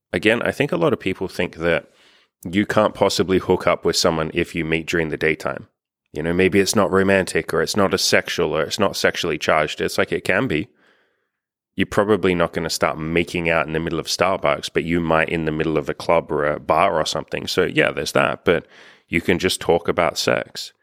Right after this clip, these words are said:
That's what I do. That's how I sexualize my dates, so to speak. I will literally just say, "So what's on your sexual bucket list?" Or, "What stuff have you always wanted to try in the bedroom?" Or, "Tell me about your previous dates and,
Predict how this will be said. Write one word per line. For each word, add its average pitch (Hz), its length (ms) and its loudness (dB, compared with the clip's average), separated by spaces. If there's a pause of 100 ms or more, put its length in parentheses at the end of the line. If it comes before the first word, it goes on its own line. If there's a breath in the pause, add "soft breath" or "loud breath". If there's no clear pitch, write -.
(140)
That's - 260 -2
what 87 140 2
I 113 100 2
do. 64 200 -8 (340)
That's 90 220 0
how 90 200 2
I 90 280 4 (220 soft breath)
sexualize 95 800 0
my 87 180 0
dates, 92 420 -2
so - 200 -4
to - 100 -12
speak. - 400 -12
I 82 120 2
will 80 140 -2
literally 87 400 2
just 87 260 0
say, 90 280 2 (200 soft breath)
"So 123 260 4
what's 98 260 2
on 143 120 2
your 131 140 2
sexual 110 340 0
bucket 92 340 0
list?" - 340 -6
Or, 85 120 0
"What 95 160 4
stuff - 260 2
have 87 140 -2
you 87 120 2
always 85 340 0
wanted 87 240 -2
to - 80 -20
try 85 220 0
in 80 180 -4
the 78 40 -6
bedroom?" 82 500 -2 (180)
Or, 87 160 2
"Tell 92 200 0
me 95 120 2
about 87 240 2
your 87 100 0
previous 85 540 0
dates 92 400 -2
and, 78 280 -6